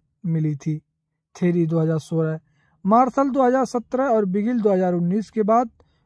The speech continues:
उनके सहयोग को चिन्हित करते हुए निर्देशक द्वारा अपनी पहली हिंदी फिल्म जवान दो हज़ार तेईस के लिए अपनी प्रतिबद्धताओं को पूरा करने के बाद उत्पादन प्रक्रिया शुरू होने वाली थी।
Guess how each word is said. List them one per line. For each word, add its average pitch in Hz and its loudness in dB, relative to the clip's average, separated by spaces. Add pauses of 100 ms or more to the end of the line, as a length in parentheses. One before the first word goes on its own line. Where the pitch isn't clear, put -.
(160)
उनके 269 -2
सहयोग 180 0
को 175 -4
चिन्हित 160 -2
करते 175 -4
हुए 240 -2
निर्देशक 165 -4
द्वारा 160 -2
अपनी 156 -6
पहली 196 -2
हिंदी 160 0
फिल्म 160 -4
जवान 185 0
दो 185 0
हज़ार 160 0 (120)
तेईस 156 -6
के 165 -8
लिए 165 -4 (520)
अपनी 254 -4
प्रतिबद्धताओं 190 -4
को 170 -6
पूरा 160 -4
करने 170 -4
के 208 -4
बाद 233 -2
उत्पादन 156 -6
प्रक्रिया 160 -6 (600)
शुरू 285 0
होने 180 2
वाली 156 -4
थी। 156 -6